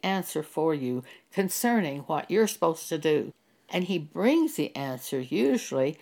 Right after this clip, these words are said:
by the Holy Spirit bringing to your mind a scripture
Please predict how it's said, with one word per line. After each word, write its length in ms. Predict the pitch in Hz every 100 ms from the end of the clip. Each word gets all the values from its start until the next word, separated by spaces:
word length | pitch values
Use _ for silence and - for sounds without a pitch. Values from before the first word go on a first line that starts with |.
| - _ -
by 480 | 151 165 170 165 - _ -
the 100 | 143
Holy 320 | 156 156 165
Spirit 640 | - - 226 196 139 -
bringing 520 | - 147 143 151 147 -
to 140 | 185
your 240 | 185 226 269
mind 600 | 185 139 123 123 135 - _ _ _ _ -
a 120 | 190
scripture 680 | - - 254 269 - 254